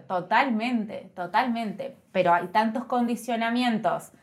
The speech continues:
desde no conocer tu cuerpo, desde todos los atravesamientos culturales,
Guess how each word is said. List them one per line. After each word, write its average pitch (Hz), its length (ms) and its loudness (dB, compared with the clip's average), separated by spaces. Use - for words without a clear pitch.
desde 190 260 2
no 202 160 2
conocer 277 400 2
tu 254 140 -6
cuerpo, 208 420 0
desde 170 220 -8
todos 226 220 0
los 262 100 -4
atravesamientos 220 680 -4
culturales, 202 840 0